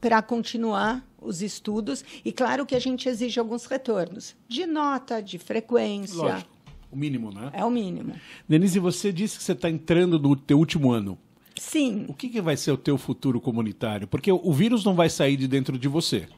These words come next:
Speaker 1: Sabe que eu me pergunto isso todo dia.
Speaker 2: O presidente do Conselho da Unibis, da federação, é legal, mas não tá no dia a dia da
Speaker 1: Não.
Speaker 2: operação.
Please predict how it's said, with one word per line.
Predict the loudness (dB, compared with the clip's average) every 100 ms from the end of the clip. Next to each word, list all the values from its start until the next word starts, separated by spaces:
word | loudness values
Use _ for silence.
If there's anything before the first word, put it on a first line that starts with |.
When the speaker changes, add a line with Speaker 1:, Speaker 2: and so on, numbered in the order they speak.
| _ -20 _ _ _ _ _
Speaker 1:
Sabe | 0 0 2
que | 2
eu |
me | 2
pergunto | -2 -6 -6 -4
isso | -4 -6 -6
todo | -4 -2 -4
dia. | -2 -2 -2
Speaker 2:
O |
presidente | -2 0 0
do | 2
Conselho | 0 0 2 0 2
da | 0
Unibis, | 2 2 0 0 -2
da | -4
federação, | -4 -2 -2 -2 -4 -4
é |
legal, | -2 6 6 6
mas | 2 -2
não | -4
tá | -2 -2
no | 2
dia | 2
a | 2
dia | 4 4 6
da | 4
Speaker 1:
Não. |
Speaker 2:
operação. | 2 2 2 2 -2